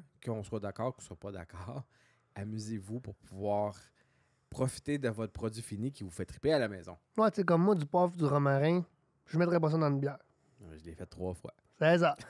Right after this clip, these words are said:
Speaker 1: <laughs>
Speaker 2: Tu sais, fait que, euh, c'est des choses de même que pas parce que Kev,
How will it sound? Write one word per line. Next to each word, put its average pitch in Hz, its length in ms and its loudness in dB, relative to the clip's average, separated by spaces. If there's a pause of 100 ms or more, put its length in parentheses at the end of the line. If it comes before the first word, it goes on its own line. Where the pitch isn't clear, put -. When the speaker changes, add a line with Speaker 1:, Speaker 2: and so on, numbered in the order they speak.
(140)
Speaker 1:
<laughs> - 160 -8
Speaker 2:
Tu 156 60 -6 (100)
sais, 175 320 4 (180)
fait 170 180 6
que, - 200 -14
euh, 220 80 -10 (180)
c'est 196 200 -2
des 202 160 8
choses 240 320 4
de 185 40 6
même 175 360 6
que 160 240 8
pas 190 320 0
parce 175 160 0
que 165 80 2
Kev, 180 420 6